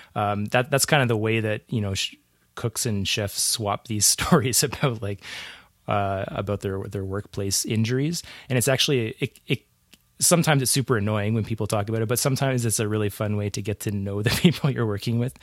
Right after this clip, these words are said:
um, because you hear these, uh, yeah, interesting, <laughs> they'll, they'll set it up like, "So I was working at," uh, yeah, you, you get to hear about the, the restaurant that they were at and the people they're working with, and usually there's a,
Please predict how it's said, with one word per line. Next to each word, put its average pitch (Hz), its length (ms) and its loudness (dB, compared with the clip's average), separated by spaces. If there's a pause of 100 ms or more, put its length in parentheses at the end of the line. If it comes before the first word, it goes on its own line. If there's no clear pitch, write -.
(380)
um, 107 220 4
because 107 580 -2 (220)
you 120 120 0
hear 113 300 0
these, 107 440 0
uh, 104 440 -2
yeah, 101 200 -2
interesting, 117 840 0 (220)
<laughs> - 180 -20
they'll, 123 160 0
they'll 113 180 2
set 117 220 2
it 107 80 0
up 107 180 -2
like, 98 140 -2
"So - 180 -2
I 104 140 -4
was 101 160 -2
working 110 400 -2
at," 98 260 -8
uh, 92 200 -10 (1120)
yeah, 113 160 2 (240)
you, 226 80 -4 (320)
you 139 180 0
get 147 140 6
to 165 60 6
hear 165 80 6
about 147 180 2
the, 131 140 0
the 127 120 4
restaurant 117 540 4
that 110 160 -2
they 117 80 2
were 107 140 2
at 107 220 0
and 110 120 0
the 104 40 0
people 110 220 -4
they're 104 160 -2
working 101 320 -4
with, 101 240 -6
and 101 160 -6
usually 104 340 -2
there's 101 200 -2
a, 95 200 -6